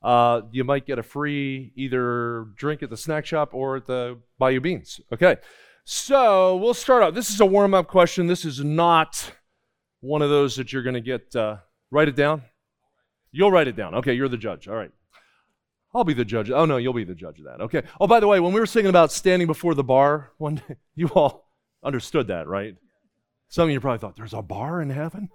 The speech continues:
<laughs> Not that kind, okay? Uh, that's the judgment bar of the Lord, and so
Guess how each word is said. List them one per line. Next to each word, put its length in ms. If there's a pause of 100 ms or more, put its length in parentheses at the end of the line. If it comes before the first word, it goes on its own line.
<laughs> 120
Not 320
that 220
kind, 340
okay? 380 (400)
Uh, 100
that's 240
the 100
judgment 540
bar 300
of 100
the 100
Lord, 380
and 180
so 460